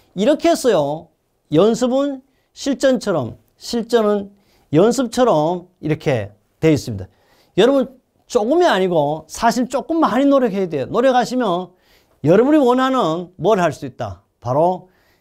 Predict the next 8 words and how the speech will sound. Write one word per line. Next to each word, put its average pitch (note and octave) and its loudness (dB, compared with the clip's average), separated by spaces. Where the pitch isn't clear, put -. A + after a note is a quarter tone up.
여러분이 G3 2
원하는 G3+ 0
산업안전지도사. D#3+ -2
바로 E3 2
아리스토텔레스가 A#3+ 2
말한 E3 0
뭐라 G3+ 2
그랬죠? D#3+ -6